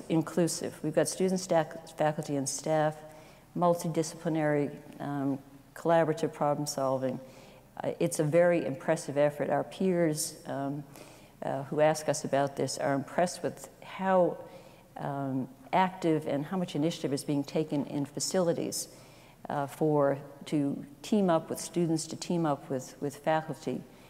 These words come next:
to come up with solutions that are gonna make sense for us. And it's also very disciplined. We have really insisted that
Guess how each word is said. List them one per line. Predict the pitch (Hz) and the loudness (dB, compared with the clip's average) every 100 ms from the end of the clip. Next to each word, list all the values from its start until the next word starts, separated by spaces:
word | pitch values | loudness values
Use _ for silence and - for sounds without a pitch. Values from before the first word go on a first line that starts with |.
| - | -20
to | - | -14
come | - 165 | 0 0
up | 156 | 2
with | 143 | -2
solutions | - 143 143 139 135 127 | -2 0 0 0 -2 -2
that | 139 | -4
are | |
gonna | 135 135 | -4 -2
make | 127 127 | -2 -2
sense | - 147 131 - - - | -4 -2 -2 -4 -8 -14
for | - 143 135 127 - - | -8 -2 0 -2 -6 -4
us. | 139 - - - - - - - - - - - - - | -4 -2 -6 -8 -18 -20 -20 -20 -20 -20 -20 -20 -20 -6
And | - 208 | 2 4
it's | 196 | 6
also | 233 233 175 | 6 6 4
very | 185 196 185 | 6 6 4
disciplined. | 156 151 151 - 170 135 - 160 | 2 2 0 -2 -6 -6 -8 -4
We | 180 | 0
have | 190 170 | 2 2
really | 202 196 | 4 4
insisted | 151 156 180 175 - 143 | 2 0 -2 -2 -2 2
that | 147 143 | 4 2